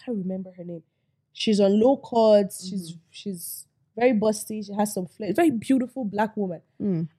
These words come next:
Speaker 1: And when she comes out, she said that bikini, let the belly hang.
Speaker 2: Oh, I know her.
Speaker 1: Let
Speaker 2: I
Speaker 1: the
Speaker 2: know
Speaker 1: belly
Speaker 2: her.
Speaker 1: what? Let it hang.
Speaker 2: Yeah, I know
Speaker 1: You
Speaker 2: her.
Speaker 1: have to show the belly out. People need
Speaker 2: Yeah.
Speaker 1: to see the belly.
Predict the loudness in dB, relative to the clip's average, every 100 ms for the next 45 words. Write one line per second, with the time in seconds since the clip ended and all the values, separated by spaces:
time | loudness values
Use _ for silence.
0 | 0 2 4 6 6 6 -2 4 4 6
1 | 4 4 4 4 6 4 4 0 8 8
2 | 10 6 2 _ _ _ _ _ _ 8
3 | 10 10 8 10 10 12 12 10 8 8
4 | 12 12 12 12 12 12 10 8 10 12
5 | 12 12 12 12 12 12 10 12 12 12
6 | 12 12 12 12 12 10 10 8 2 _
7 | 6 10 12 10 8 6 6 0 2 6
8 | 8 8 8 12 12 12 10 8 8 8
9 | 10 10 10 8 6 4 8 10 12 10
10 | 12 10 10 12 12 10 8 6 2